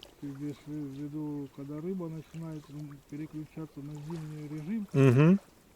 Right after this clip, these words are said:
Speaker 1: Ну, я думаю, где-то с градусов с восьми, с десяти.
Speaker 2: Мгм.
Speaker 1: Примерно где-то в так-, так-, таких пределах, по идее. Ну, и зависит все много от воды.
Speaker 2: Мгм.
Speaker 1: Если воды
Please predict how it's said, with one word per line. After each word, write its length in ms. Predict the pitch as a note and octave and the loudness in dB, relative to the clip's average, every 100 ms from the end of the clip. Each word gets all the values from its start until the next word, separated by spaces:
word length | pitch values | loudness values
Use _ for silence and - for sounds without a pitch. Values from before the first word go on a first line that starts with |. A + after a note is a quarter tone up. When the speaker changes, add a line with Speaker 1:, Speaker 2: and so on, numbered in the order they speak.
| _ _ | _ _
Speaker 1:
Ну, 180 | C4+ C4 | -14 -10
я 60 | G#3+ | -8
думаю, 360 | F#3 F#3 F#3 E3+ | -6 -4 -4 -4
где-то 320 | E3+ D#3+ D3 | -6 -6 -10
с 60 | |
градусов 540 | C3 D3+ C3+ C3 C#3+ C3 | -8 -8 -8 -10 -10 -12
с 80 | - | -10
восьми, 440 | C#3 - A#2 A2+ | -12 -10 -8 -8
с 60 | G#2+ | -10
десяти. 560 | A2+ G#2 A2+ - - - - - - - | -14 -14 -14 -14 -14 -14 -16 -18 -8 2
Speaker 2:
Мгм. 340 | A2+ G#2 G#2+ - _ _ _ - - - - - - - - - - - | 4 4 0 -4 _ _ _ -20 -16 -14 -12 -12 -10 -12 -12 -18 -20 -14
Speaker 1:
Примерно 440 | C3 C3 C3 A#2+ A2 | -12 -10 -12 -12 -14
где-то 340 | A2 G#2 - | -16 -16 -14
в 80 | - | -12
так-, 160 | C3 - - - | -12 -12 -12 -12
так-, 140 | - C#3+ - - - | -10 -10 -14 -20 -16
таких 540 | D3 - _ D3 A#2+ | -14 -14 _ -10 -10
пределах, 560 | - B2+ B2 A#2 - - | -12 -12 -10 -10 -10 -12
по 240 | C#3 C#3 | -8 -6
идее. 460 | C#3+ B2+ A2+ G#2 G#2 - _ _ _ - - - - - - - - - - | -4 -6 -8 -10 -18 -20 _ _ _ -20 -20 -20 -20 -20 -20 -20 -20 -20 -8
Ну, 340 | G#3+ C4 - - | -6 -6 -8 -12
и 80 | D3+ | -6
зависит 520 | E3 F#3+ G3+ D#3 D3 | -2 -2 -2 -6 -10
все 320 | - D#3 C3+ | -8 -6 -6
много 520 | C3 C3+ B2 B2 A#2 G#2+ - _ - | -6 -6 -6 -6 -8 -14 -20 _ -16
от 200 | C3 - | -14 -10
воды. 420 | B2+ A#2 G2+ - - - - - - | -10 -10 -14 -20 -20 -20 -20 -20 -2
Speaker 2:
Мгм. 320 | A#2 G2 G#2+ | 0 2 -2
Speaker 1:
Если 20 | |
воды 560 | C3 C#3+ D3 D#3+ D3+ C#3 | -4 -6 -4 -4 -4 -6